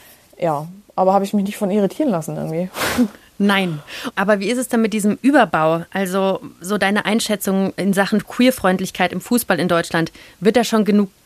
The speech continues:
Speaker 2: getan, auch gerade so von offizieller Seite, vom D F B zum Beispiel?
Speaker 1: Na, soweit wie ich das weiß, gibt es da jetzt eine Position,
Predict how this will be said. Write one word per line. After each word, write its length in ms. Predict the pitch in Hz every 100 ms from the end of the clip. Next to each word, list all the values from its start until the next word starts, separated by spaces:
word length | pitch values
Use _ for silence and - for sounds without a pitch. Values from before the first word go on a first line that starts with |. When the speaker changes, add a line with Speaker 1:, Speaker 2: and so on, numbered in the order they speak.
| - -
Speaker 2:
getan, 760 | 196 - - 165 170 226 311 -
auch 200 | 190 185
gerade 260 | 175 190 202
so 100 | 196
von 180 | 196 -
offizieller 580 | - 262 - 226 226 214
Seite, 240 | 214 226
vom 220 | - 190
D 140 | 185 180
F 120 | -
B 180 | 165 190
zum 160 | 233
Beispiel? 460 | 214 220 - 254 262 - -
Speaker 1:
Na, 360 | 196 202 214
soweit 420 | 220 220 233 214
wie 120 | 214 226
ich 280 | - 277
das 220 | - 320 262
weiß, 340 | 247 254 240
gibt 220 | 262 240
es 120 | 240
da 200 | - 214
jetzt 260 | 214 214 -
eine 220 | 214 220
Position, 880 | 220 - 202 208 - - 208 247 302